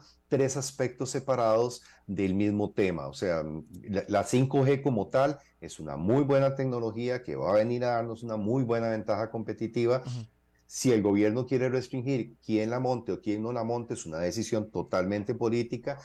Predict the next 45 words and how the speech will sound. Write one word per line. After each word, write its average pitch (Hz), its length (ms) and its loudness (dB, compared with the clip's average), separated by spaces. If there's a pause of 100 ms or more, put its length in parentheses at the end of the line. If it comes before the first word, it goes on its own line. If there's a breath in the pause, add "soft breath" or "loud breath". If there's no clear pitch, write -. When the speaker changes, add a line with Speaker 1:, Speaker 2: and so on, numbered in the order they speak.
(160 loud breath)
Speaker 1:
no 85 380 -2
es 101 260 0
una 113 220 0
decisión 117 500 -4
técnica. 131 560 0 (460 loud breath)
Y 135 220 8
el 143 120 6
convenio 139 420 2
de 135 120 2
Budapest 135 560 0
nos 123 160 -4
ayuda 101 640 2
a 95 400 0
combatir 87 420 -4
el 90 100 -4
cibercrimen 80 640 -2
por 69 200 -8
otro 69 220 -8
lado. 62 260 -8
Pero 92 220 0 (260 loud breath)
yo 104 180 4
no 127 120 2
uniría 123 340 4
las 113 200 0
tres 113 240 -2
cosas, 127 320 -2
simplemente 107 600 -4
son 107 300 -4 (480 soft breath)
decisiones 107 680 0
políticas 127 800 -2
que 87 100 -8
se - 140 -12
están 95 320 -6
tomando 117 560 0
y 104 260 -2
que, 87 380 0
eh, 85 220 -4
no 90 180 -4
tienen 92 360 0
que 82 120 -2
ver 80 160 -2
con 87 180 -6
nuestro 78 300 -8
campo 71 320 -8
técnico. 58 380 -16